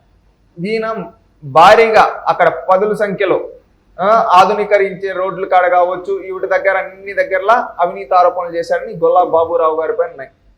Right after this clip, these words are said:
అంటే ఏడు నియోజకవర్గాలు ఉంటే ఏడు నియోజకవర్గాల్లో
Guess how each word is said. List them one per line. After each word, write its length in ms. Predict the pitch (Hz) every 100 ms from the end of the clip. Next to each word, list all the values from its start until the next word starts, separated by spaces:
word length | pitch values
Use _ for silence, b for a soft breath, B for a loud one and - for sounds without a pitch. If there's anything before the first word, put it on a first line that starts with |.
| -
అంటే 260 | 170 208
ఏడు 300 | 214 190 214
నియోజకవర్గాలు 760 | 202 214 226 226 214 196 202 196
ఉంటే 240 | 196 196
ఏడు 300 | 180 170 196
నియోజకవర్గాల్లో 1200 | 196 196 208 208 208 185 175 185 190 240 277 -